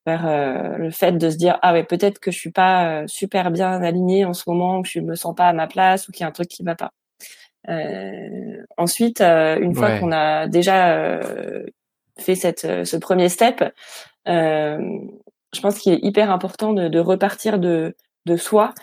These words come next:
Speaker 1: et de se, de vraiment se poser les questions. Euh, c'est quoi pour moi, euh, le meilleur équilibre, euh, pro-perso,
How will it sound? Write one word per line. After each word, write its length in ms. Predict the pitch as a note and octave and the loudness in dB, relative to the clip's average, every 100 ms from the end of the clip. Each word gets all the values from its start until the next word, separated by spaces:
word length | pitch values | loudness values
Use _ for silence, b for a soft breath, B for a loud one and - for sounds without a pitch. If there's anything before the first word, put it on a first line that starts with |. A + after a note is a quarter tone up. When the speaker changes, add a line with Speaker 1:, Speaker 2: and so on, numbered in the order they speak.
| B - | B -12
Speaker 1:
et 60 | |
de 60 | - | -6
se, 100 | F#3+ | -4
de 280 | E3 - F3 | -4 -2 0
vraiment 300 | F3 F#3+ G#3+ | 2 2 2
se 80 | A3 | 2
poser 280 | G#3 G3 | 2 4
les 120 | G#3 F#3+ | 2 2
questions. 440 | F#3+ - G#3 A3+ B B B _ | -2 -2 -4 -4 B B B _
Euh, 480 | F3 E3 D#3 D3+ - - - _ | -6 -4 -4 -6 -8 -12 -18 _
c'est 200 | - G3+ | -4 0
quoi 300 | A3+ A3 A3 | 4 4 2
pour 200 | - A#3 | 0 0
moi, 300 | G#3+ G3+ A3+ - _ _ - | 2 2 0 -6 _ _ -10
euh, 560 | F3+ E3+ D#3 D#3 D#3 - - - - - _ - | -6 -4 -4 -6 -8 -10 -12 -16 -18 -20 _ -4
le 160 | F3+ F#3 | 0 4
meilleur 300 | G3+ G3+ G#3+ | 4 4 2
équilibre, 600 | F#3+ - F3+ G3 G3 - _ _ _ - | 0 -2 -2 -2 -2 -8 _ _ _ -12
euh, 100 | - | -10
pro-perso, 760 | E3+ - A3 A3 F3+ - F#3+ A3+ | -2 2 2 2 -2 -2 -2 -4